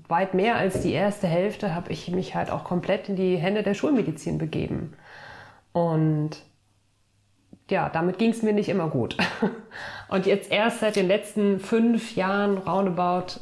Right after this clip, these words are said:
wo, muss ich sagen, wo ich meine Gesundheit in die eigenen Hände genommen habe, ähm, geht's mir überwiegend gut.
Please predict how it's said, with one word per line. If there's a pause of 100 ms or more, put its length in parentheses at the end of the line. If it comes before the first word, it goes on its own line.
(120)
wo,
muss
ich
sagen,
wo
ich
meine
Gesundheit
in
die
eigenen
Hände
genommen
habe, (560)
ähm,
geht's
mir (300)
überwiegend
gut.